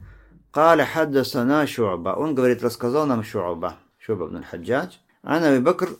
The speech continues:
бни Хафс». От Абу Бакра бн Хафса. Абу Бакр бн Хафс. Кто это Абу Бакр бн Хафс? Абу Бакр — это Абдулла. Абдулла, Абдулла бн Хафс.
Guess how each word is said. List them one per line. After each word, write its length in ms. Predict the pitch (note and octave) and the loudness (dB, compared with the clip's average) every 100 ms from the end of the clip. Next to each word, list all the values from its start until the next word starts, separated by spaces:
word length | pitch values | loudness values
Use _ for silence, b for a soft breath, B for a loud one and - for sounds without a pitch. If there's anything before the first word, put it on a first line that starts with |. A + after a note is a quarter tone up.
| _ | _
бни 400 | - B2+ D3 D#3 | -6 -2 -2 -2
Хафс». 540 | - - G#2+ - - - | -4 -2 -2 -2 -12 -2
От 260 | D#3+ G3 - | 2 2 4
Абу 220 | D3+ C3+ | 4 6
Бакра 380 | B2 G3+ F3+ D#3+ | 6 6 6 4
бн 200 | C3 B2+ | 4 0
Хафса. 460 | - G2 - - | -2 -4 -4 -6
Абу 160 | E2 G#2 | -4 0
Бакр 280 | B2 F#3+ F3 | 0 0 -2
бн 160 | D3 A#2+ | -2 -2
Хафс. 340 | - A2 - | -2 -4 -6
Кто 220 | - G3+ | -2 2
это 140 | G#3+ C#3+ | 4 2
Абу 100 | B2 | 2
Бакр 240 | E3 C#3+ | 0 0
бн 180 | A#2+ A#2 | -6 -6
Хафс? 380 | A2 F#2 - _ b b b b | -6 -8 -10 _ b b b b
Абу 280 | - E3 E3 | 2 4 6
Бакр — 420 | F#3 G#3+ G3+ - | 6 6 2 2
это 280 | E3 F3+ F3+ - | 2 4 2 4
Абдулла. 800 | E3+ D3 C#3+ D3+ D3 E3 D#3 F#2 - _ _ _ _ _ _ _ _ | 2 2 -2 0 4 6 6 4 -6 _ _ _ _ _ _ _ _
Абдулла, 840 | A2 B2+ A#2+ B2 A#2+ C3 E3 F3+ A#2+ | -4 0 0 0 2 4 4 2 -2
Абдулла 440 | A2+ A#2 A#2+ E3 | -2 -2 2 2
бн 200 | D3 B2+ | 2 0
Хафс. 680 | A2 D3 C3 - - - | 0 2 0 -2 -12 -16